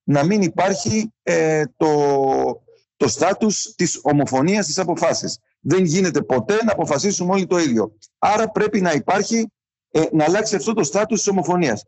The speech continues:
Δεν το δεχόνται όμως οι περισσότεροι. Δεν, δεν, ε, δεν μπορεί να το δεχτούν. Δεν, ούτε εμείς, και εμείς το σκεφτόμαστε στην Ελλάδα, μπορούμε να πούμε ναι, όχι, αλλά βασικά το σκεφτόμαστε το, το στάτους αυτό.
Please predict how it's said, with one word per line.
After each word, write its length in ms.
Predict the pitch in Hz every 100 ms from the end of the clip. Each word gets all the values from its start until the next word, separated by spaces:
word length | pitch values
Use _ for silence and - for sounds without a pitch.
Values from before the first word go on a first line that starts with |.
| -
Δεν 140 | -
το 100 | 190
δεχόνται 400 | 123 - 110 98
όμως 520 | 98 95 98 104 113
οι 80 | -
περισσότεροι. 680 | 127 113 - 113 139 147 180 _ _ _ _ _
Δεν, 300 | - 339 208 -
δεν, 340 | 220 226 190
ε, 280 | 160 131 - _ -
δεν 160 | 233
μπορεί 180 | 202 196
να 120 | 170
το 120 | 147 127
δεχτούν. 340 | 120 - 120
Δεν, 220 | 127 185 156 - _
ούτε 280 | - 220 214
εμείς, 420 | 202 196 180 -
και 80 | -
εμείς 180 | 190 220
το 100 | 185
σκεφτόμαστε 540 | 151 143 160 131 120
στην 160 | 123 131
Ελλάδα, 300 | 131 147 110
μπορούμε 200 | 110 135
να 60 | 123
πούμε 220 | 135 110
ναι, 180 | 135 139
όχι, 360 | 170 202 202 - _ _
αλλά 220 | - 165
βασικά 440 | 180 156 175 214 208
το 100 | 185
σκεφτόμαστε 680 | - 175 202 190 147 - 117
το, 160 | 92 120 113 107 104 95 98 _ _ _
το 80 | -
στάτους 420 | - 123 110 107
αυτό. 380 | 110 - 101